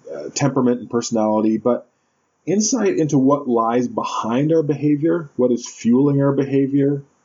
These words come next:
what are the core motivations of our heart, and how do we leverage those things for, um, in a constructive way and not allow them to overtake us in a destructive way.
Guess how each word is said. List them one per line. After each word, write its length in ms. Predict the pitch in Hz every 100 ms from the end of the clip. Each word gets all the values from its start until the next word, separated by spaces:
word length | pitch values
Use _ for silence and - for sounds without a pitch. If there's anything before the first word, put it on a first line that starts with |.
| _ _ _
what 160 | - 143
are 60 |
the 100 | 143
core 400 | 139 - 127 131
motivations 640 | 131 120 120 107 107 - 107
of 60 | 101
our 140 | 98
heart, 480 | - - 151 170 - - _ _ _ _ _
and 140 | - 120
how 180 | 127 131
do 80 |
we 200 | 127 117
leverage 500 | 107 110 117 123 117
those 300 | 101 110 110
things 560 | - 113 104 101 98 -
for, 760 | - - - 107 104 101 98 - _
um, 420 | 107 92 90 80 - _ _ - _
in 100 | -
a 40 | 113
constructive 600 | - - 151 156 180 147
way 380 | 156 165 202 208 _ _ _ _ -
and 160 | 117
not 160 | 117 120
allow 380 | 117 113 110 113
them 220 | 113 110
to 120 | 113
overtake 540 | 110 113 110 - 117 -
us 380 | 82 82 - -
in 140 | 123 104
a 40 |
destructive 680 | 95 110 107 - - - -
way. 280 | - -